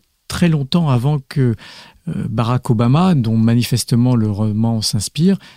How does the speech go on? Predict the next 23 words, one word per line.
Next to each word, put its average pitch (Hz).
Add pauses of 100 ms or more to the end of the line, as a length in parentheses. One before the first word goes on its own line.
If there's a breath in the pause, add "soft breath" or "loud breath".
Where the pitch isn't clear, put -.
(140 loud breath)
très -
longtemps 147
avant 135
qu'il 131
naisse -
ce 139
destin 127
et 139
cette -
carrière. - (100)
Voilà. - (560 loud breath)
Donc -
il 120
y 127
a 139
dans 131
l'histoire 127
de 113
vrais 110
romans 131
d'anticipation, 123
hein, 120
des, 107